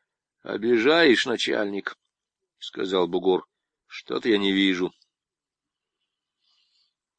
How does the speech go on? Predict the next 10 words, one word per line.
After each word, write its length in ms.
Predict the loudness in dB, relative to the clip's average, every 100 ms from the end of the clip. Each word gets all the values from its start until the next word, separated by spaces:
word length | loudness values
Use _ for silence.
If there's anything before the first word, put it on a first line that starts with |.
| _ _ -2
Тут 220 | -2 6
я 160 | 6 6
вспомнил 580 | 2 4 6 6 4
краснорожего 640 | 4 2 2 4 4 6 4
официанта 760 | 4 -4 -2 4 6 4 2
из 200 | 4 4
модернизированной 840 | 0 -2 0 -2 -2 0 2 2 2
пивной 420 | 2 2 2 2
на 140 | 2
Лиговке. 500 | 2 0 -4 -6 -12